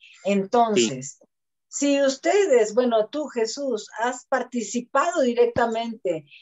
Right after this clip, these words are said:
Speaker 1: en la autorización, en la, en la gesta, en la autoría de algunas leyes de inclusión que no se llevan a cabo, o sea,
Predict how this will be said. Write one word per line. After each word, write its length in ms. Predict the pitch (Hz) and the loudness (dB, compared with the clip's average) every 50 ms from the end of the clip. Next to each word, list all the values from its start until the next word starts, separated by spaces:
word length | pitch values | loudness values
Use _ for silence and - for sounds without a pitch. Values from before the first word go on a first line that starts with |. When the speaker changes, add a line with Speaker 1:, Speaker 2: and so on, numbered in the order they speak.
| _ - | _ -2
Speaker 1:
en 180 | 208 220 220 | 0 4 4
la 80 | 220 220 | 6 6
autorización, 1000 | 220 214 220 240 226 226 220 - - 240 214 214 - 233 240 262 285 285 269 240 | 4 4 2 0 -2 -2 -6 -4 0 0 0 0 0 -2 0 2 2 2 2 0
en 120 | 214 202 | 0 0
la, 180 | 196 190 185 - - 214 | 0 0 -2 -2 -4 -6
en 160 | 220 214 208 | -4 -2 -2
la 100 | 208 196 | -2 -2
gesta, 680 | - - 262 262 277 - - - _ - 185 185 185 | -4 -6 -2 -2 -2 -2 -2 -6 _ -10 -8 -8 -8
en 120 | 190 196 | -4 -2
la 80 | 196 202 | 0 2
autoría 680 | 208 208 208 233 226 214 226 262 294 269 208 160 143 139 _ _ _ _ _ - _ - | 0 0 0 0 0 0 0 0 -2 -2 -2 -4 -6 -14 _ _ _ _ _ -20 _ -4
de 140 | 190 220 | 2 4
algunas 500 | 220 226 226 226 269 277 294 311 285 - | 4 4 4 4 4 4 4 4 2 0
leyes 460 | 247 254 269 277 311 330 302 277 269 262 | 0 2 4 4 4 4 2 0 0 0
de 80 | 214 208 | 0 -2
inclusión 800 | 196 202 202 196 196 - - 220 214 214 226 262 285 285 - _ _ _ _ _ _ _ _ - - 202 | -2 -4 -10 -12 -12 -10 -4 -2 0 0 0 0 -2 -4 -8 _ _ _ _ _ _ _ _ -20 -20 -12
que 100 | - 247 | -6 -2
no 140 | 240 254 294 | -2 -2 -2
se 180 | - 302 320 240 | -2 -2 -4 -2
llevan 280 | 294 302 294 294 269 | -2 -2 -2 0 0
a 100 | 226 - | -2 -2
cabo, 460 | - 202 175 185 208 269 320 370 - _ _ _ _ _ | -2 -2 -2 -2 -2 -2 -4 -6 -8 _ _ _ _ _
o 140 | - 220 214 | -12 -10 -6
sea, 240 | 226 247 240 233 | -4 -2 -2 -2